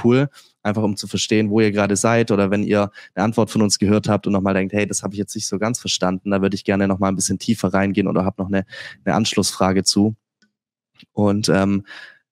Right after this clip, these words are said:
ähm, natürlich immer mit dem Ziel, diese Zeit hier so, so produktiv und, und, und gut, äh, zu nutzen wie möglich. Denn ich meine, dreißig Minuten im Monat ist jetzt nicht viel.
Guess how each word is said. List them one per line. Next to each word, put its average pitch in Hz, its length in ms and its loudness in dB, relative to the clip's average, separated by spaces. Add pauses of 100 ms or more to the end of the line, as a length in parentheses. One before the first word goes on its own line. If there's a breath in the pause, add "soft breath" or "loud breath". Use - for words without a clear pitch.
ähm, 98 360 0
natürlich 98 340 0
immer 107 140 2
mit 104 140 2
dem 98 160 0
Ziel, 107 340 2
diese 98 320 -2
Zeit 101 320 0
hier 95 240 2
so, 90 240 0
so 90 140 -6
produktiv 98 720 -4
und, 95 240 -2
und, 90 240 -2
und 85 180 -6
gut, 101 340 0
äh, - 60 -8
zu - 160 0
nutzen 95 400 2
wie 90 100 2
möglich. 95 440 2
Denn 90 240 2
ich 92 100 -4
meine, 92 180 0
dreißig 98 340 0
Minuten 98 260 2
im 85 80 0
Monat 98 360 2
ist - 140 -4
jetzt - 180 -4
nicht 98 140 -4
viel. 110 380 2